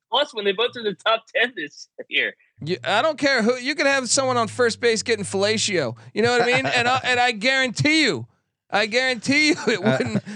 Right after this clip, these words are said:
Speaker 2: We got Donnie Trump in the chat.
Speaker 3: <laughs> Appreciate
Speaker 1: Hey,
Speaker 3: you.
Speaker 1: hey, I called for there's a Don. <laughs>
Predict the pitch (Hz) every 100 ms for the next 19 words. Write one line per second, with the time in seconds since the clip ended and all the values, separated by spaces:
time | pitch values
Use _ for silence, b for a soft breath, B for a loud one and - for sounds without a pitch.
0 | 185 285 311 302 330 392 339 440 480 453
1 | 440 330 - 285 220 139 139 127 170 202
2 | - - - - - 226 262 240 - 269
3 | 302 247 247 277 311 220 190 190 190 220
4 | 233 - - - 294